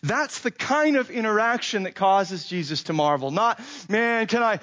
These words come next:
put it together and get another good sermon that's gonna wow?" No, Jesus going, twiddling his thumbs. "That was boring.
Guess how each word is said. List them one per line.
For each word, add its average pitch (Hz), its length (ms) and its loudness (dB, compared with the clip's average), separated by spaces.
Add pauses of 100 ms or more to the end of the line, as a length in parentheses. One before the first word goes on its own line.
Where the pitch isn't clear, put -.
(140)
put 262 160 0
it 277 120 -2
together 240 400 0
and 226 100 -2
get 247 140 2
another 247 320 0
good 214 200 -4
sermon 262 400 2
that's - 140 -4
gonna 226 160 0
wow?" 233 240 2
No, 240 220 0
Jesus 240 260 -2
going, 196 220 -2 (600)
twiddling 233 360 4
his 170 120 -2
thumbs. 175 300 -2
"That 175 180 -2
was 180 100 -10
boring. 139 420 -4